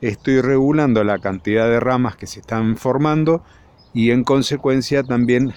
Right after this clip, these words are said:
la calidad de las rosas que voy a tener. Otra de las cosas que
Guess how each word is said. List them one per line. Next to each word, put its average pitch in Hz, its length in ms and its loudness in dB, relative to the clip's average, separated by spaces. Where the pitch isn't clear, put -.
la 113 260 0
calidad 117 440 0
de 123 100 2
las 107 180 -2
rosas 117 360 -2
que - 160 -6
voy 104 500 0
a 101 140 -4
tener. 85 340 -10
Otra 190 320 4
de 180 100 4
las 156 200 0
cosas 175 340 -2
que 143 440 0